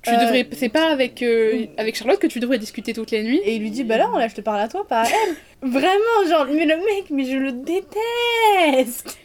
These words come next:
Speaker 1: Je suis bien d'accord.
Speaker 2: Donc, ils vont dans les archives pour trouver l'ancienne prophétie du rubis.
Speaker 1: Mais les documents secrets ont tous été transférés dans un coffre à la banque depuis mille neuf cent quarante-trois, suite à une effraction de voleurs de bijoux.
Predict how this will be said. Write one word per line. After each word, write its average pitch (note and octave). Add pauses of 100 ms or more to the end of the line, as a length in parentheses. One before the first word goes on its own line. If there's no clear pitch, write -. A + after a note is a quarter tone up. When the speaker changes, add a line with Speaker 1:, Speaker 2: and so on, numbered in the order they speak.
(160)
Speaker 1:
Je -
suis -
bien F3+
d'accord. F3
Speaker 2:
Donc, A3+
ils C#4
vont E4
dans D#4
les C4+
archives E4
pour C#4
trouver C4
l'ancienne C#4
prophétie C4
du C#4
rubis. A3 (120)
Speaker 1:
Mais A3+
les G3+
documents C4+
secrets C#4+
ont C4+
tous -
été C4
transférés C#4
dans C#4
un A3
coffre D#4
à -
la G#3
banque C#4
depuis G#3+
mille A#3
neuf D4
cent C4
quarante-trois, G#3 (100)
suite E4
à C4+
une G#3+
effraction D#4
de C#4
voleurs B3
de C4+
bijoux. C#4+